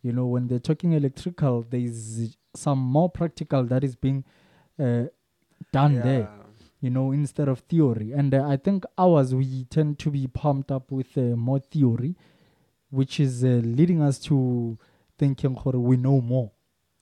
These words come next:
Speaker 1: When it's time to actually implement
Speaker 2: Mm.
Speaker 1: into, uh, turn, dwell into practical,
Speaker 2: Yeah.
Speaker 1: that's when we get stuck.
Speaker 2: Yeah, practical-based learning is very much key in today's education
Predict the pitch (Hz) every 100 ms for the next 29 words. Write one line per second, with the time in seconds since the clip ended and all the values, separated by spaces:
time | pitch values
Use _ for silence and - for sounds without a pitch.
0 | _ _ 135 135 131 - - 175 180 165
1 | 147 160 151 160 165 170 139 135 139 143
2 | - _ _ 139 127 113 131 131 - 131
3 | 127 127 131 123 120 - _ _ _ _
4 | _ - 156 156 139 135 135 147 156 147
5 | 151 143 135 131 147 139 - 113 110 101
6 | _ _ 131 120 110 120 131 120 117 -
7 | 233 - - 113 _ _ _ _ _ -
8 | 151 147 - 180 175 185 190 185 143 156
9 | 143 143 143 131 110 131 139 139 - 123
10 | 127 - - 123 117 - _ _ 131 131
11 | - 117 117 117 120 113 - 120 113 -
12 | 104